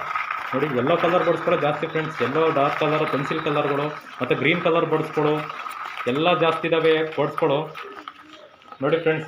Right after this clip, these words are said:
ಯಾರಿಗಾರು ಬೇಕು ಅಂದರೆ ನೀವು ಮಾ-, ಆಲ್ಮೋಸ್ಟ್ ನಾನು ಮನೆ ಹತ್ರಕ್ಕೆ ಬಂದ್ಬಿಟ್ಟು ಪರ್ಚೇಸ್ ಮಾಡ್ಬೋದು ಫ್ರೆಂಡ್ಸ್ ಬರ್ಡ್ಸ್‌ಗಳೆಲ್ಲನೂ. ಆ,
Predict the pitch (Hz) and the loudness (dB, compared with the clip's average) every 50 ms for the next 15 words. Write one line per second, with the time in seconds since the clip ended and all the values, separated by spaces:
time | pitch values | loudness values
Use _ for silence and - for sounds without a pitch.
0 | - 131 135 156 180 196 196 208 208 202 208 202 165 147 160 185 190 190 190 202 | -2 2 2 4 4 4 4 2 4 4 2 2 2 4 4 4 4 4 2 2
1 | 202 196 185 202 196 190 190 190 175 175 165 156 156 147 143 143 165 180 180 180 | 2 2 2 2 2 2 0 0 0 0 2 2 4 4 4 4 4 4 4 2
2 | 180 180 185 180 175 170 156 135 135 156 180 180 180 180 - 180 175 180 180 175 | 2 2 2 2 2 2 2 2 2 2 2 0 0 -2 -2 -2 -2 -2 -2 -4
3 | 175 180 175 - 180 175 170 170 160 165 151 143 - - 170 160 156 151 151 151 | -4 -4 0 2 2 4 4 2 0 0 -2 -4 -2 0 -2 0 0 -2 -2 -2
4 | 160 160 160 156 - 156 156 151 - 135 131 143 143 - - 156 151 147 147 147 | -2 -2 -2 -4 -6 -6 -8 -8 -8 -6 -6 -6 -6 -6 -4 -4 -4 -4 -4 -6
5 | 143 143 127 120 143 151 - - - - - - - - - - - 123 | -6 -6 -4 -6 -6 -6 -10 -14 -20 -20 -20 -20 -20 -20 -20 -12 -6 -4